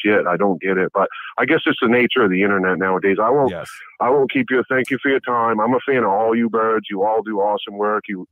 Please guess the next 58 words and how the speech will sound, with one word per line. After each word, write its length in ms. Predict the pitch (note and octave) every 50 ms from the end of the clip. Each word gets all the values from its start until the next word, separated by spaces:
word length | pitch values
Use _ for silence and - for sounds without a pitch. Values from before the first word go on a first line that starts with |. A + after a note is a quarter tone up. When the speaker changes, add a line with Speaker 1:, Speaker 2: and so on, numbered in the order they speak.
| _ -
Speaker 1:
you 80 | G2+ G2+
know, 120 | F#2+ F#2
I 120 | F#2+ G#2+ G#2
spend 300 | - - B2+ A#2 G#2 -
seventy 320 | - A#2+ A2+ G#2+ G#2+ G#2 G#2+
hours 220 | G#2+ G#2+ G#2 G2 F#2+
a 20 | G2
week 220 | G2+ G#2+ G#2+ F#2+ -
working, 460 | G2+ G#2 G2+ G2+ - - G#2 G2+ F#2+
digging 260 | G#2+ G#2+ G2 G2+ G2 F#2
dirt, 320 | G2+ G2+ G2+ G2+ G#2 G2+ - _ _ - - - _ _ _ _ _ -
and 240 | - G2+ G2+ F#2+ G2
I 100 | G2 G#2
listen 280 | G#2+ A2+ A2 - - G2+
to 60 | G2+
you 120 | G2+ G#2 G2+
guys 280 | G2+ G#2 G#2 G#2 G2 -
all 380 | E2+ F#2 G2+ G2+ G2+ G2+ G2 -
fucking 280 | - G#2+ - - G2+ F#2+
day, 340 | G2+ G2 G2+ G2+ G2+ G2
every 240 | F#2 F#2+ F2+ G2 G2+
day. 320 | F#2 G2 G2+ G2+ G2 G2 F#2+ _ _ - - - - - _ -
Speaker 2:
I 80 | A#2+ C3
Speaker 1:
And, 100 | C#3 D3
uh, 40 | F#2+
Speaker 2:
appreciate 240 | F#2 - E2 E2+
Speaker 1:
I 140 | E2+ - -
Speaker 2:
it, 20 | A2
man. 40 | A2+
Speaker 1:
appreciate 460 | B2 B2 B2 A#2 - - A#2 A2 G#2
everything 280 | G#2 G2 G2+ G2+ G2 G2
you 100 | G2+ F#2
guys 200 | G#2 G2 F#2 F2+
do. 300 | - G#2 G2 G2 F#2 F#2 - _ _ _ -
Speaker 2:
Thank 260 | D#3+ D#3+ E3+ D#3+ -
you. 320 | F3 F3+ F3+ F3 D#3 B2 A2
And 140 | A2 A#2 G#2
Speaker 1:
Yeah, 80 | G2+
Speaker 2:
thank 180 | G2+ - B2 -
Speaker 1:
thank 240 | A#2+ A#2 A#2 - B2
Speaker 2:
you. 120 | A2+ A2
Speaker 1:
you. 60 | G#2 - _ _ _ _ -
Speaker 2:
Thank 200 | C#3+ C#3+ D3 C#3+
you 100 | D3+ C#3+
for 100 | - D3+
Speaker 1:
Yeah. 60 | C3
Speaker 2:
supporting 560 | - B2+ A2+ - D3 D#3 C#3+ C#3+ C#3 C3 B2+
and, 180 | B2 A#2+ A#2+ A#2+
uh, 200 | A#2 A2+ A2 G2+
all 200 | F#2 B2 C3 C3
your 120 | B2+ A#2+
hard 220 | A#2 B2 B2 A#2+ A2+
work 280 | A2+ A#2 A#2 G#2+ -
and 100 | G#2+ G#2
everything 340 | G#2 G#2 G#2+ G2+ F#2 G2 G2+
you 80 | G2+ G2
do, 240 | G2 G2 G2+ G2+
sir. 360 | F#2+ - - F#2 F2+ F#2 -